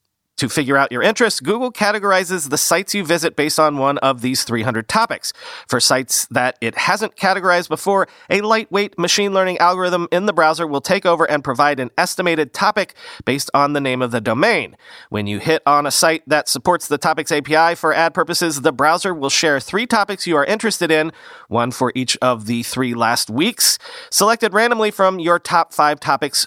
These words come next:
for each week. The site can then share this with its advertising partners to decide which ads to show you. Ideally, this would make for a more private method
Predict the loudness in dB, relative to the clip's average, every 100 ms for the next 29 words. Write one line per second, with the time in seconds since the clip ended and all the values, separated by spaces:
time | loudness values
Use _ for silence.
0 | -4 -2 0 0 -4 -8 -4 0 0 -4
1 | -18 -20 -14 -6 0 0 0 -2 0 0
2 | 0 0 2 2 0 -2 -2 -2 -2 -6
3 | -2 -2 -2 -2 -2 0 -2 -2 -4 -4
4 | -2 2 2 0 -2 0 0 0 -2 2
5 | 2 2 -2 -6 -6 -2 -2 -2 0 2
6 | 2 0 -4 _ -2 -2 -2 0 -2 0
7 | 0 0 0 0 0 -2 0 0 -2 -6
8 | -4 -2 0 -2